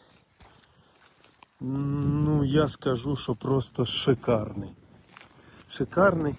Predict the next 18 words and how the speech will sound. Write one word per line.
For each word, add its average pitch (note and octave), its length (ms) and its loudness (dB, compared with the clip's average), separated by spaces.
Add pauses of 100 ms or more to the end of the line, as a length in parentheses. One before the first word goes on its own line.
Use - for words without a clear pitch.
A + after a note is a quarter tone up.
(1800)
Казати, D3+ 420 2
що, C3+ 220 0 (760)
е, B2+ 140 0
ну, D#3+ 120 2
класно C#3 420 8
вдалося, A#2 500 0
да? D3+ 140 6
В C#3 40 6
мене C3+ 260 4
немає, C3 500 4 (220)
як B2+ 240 -2
у C3 60 -6
всіх, B2+ 320 -6
там A#2+ 200 -6 (460)
повністю C3+ 520 -2
закритого C#3+ 600 -2
поля, F#3 420 4 (140)
але D3 340 4